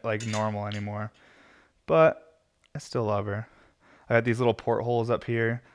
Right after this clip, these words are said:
They're, like, Purple Rain. So they're all transparent. I don't know. I was a real nerdy little kid. I played with a lot of models. I painted a lot of, uh, Warhammer and shit.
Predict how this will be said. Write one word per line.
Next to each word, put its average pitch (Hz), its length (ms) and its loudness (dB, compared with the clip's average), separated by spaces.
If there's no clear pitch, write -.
They're, 104 100 -2
like, 95 140 -6
Purple 113 280 -4
Rain. 110 480 -2
So - 120 -12
they're 110 60 -4
all 107 100 -6
transparent. 117 680 -6
I 127 40 -8
don't 123 160 -4
know. 110 340 2
I 123 80 2
was 143 140 2
a 156 100 4
real 127 240 8
nerdy 117 360 6
little 110 180 4
kid. 107 280 -2
I 98 80 2
played 123 300 2
with 127 100 0
a 117 60 0
lot 110 180 8
of 107 80 2
models. 110 580 4
I 104 100 -2
painted 117 300 -2
a 107 60 0
lot 104 260 2
of, 107 160 -2
uh, 98 280 2
Warhammer 113 640 -2
and 110 100 -6
shit. 113 440 -2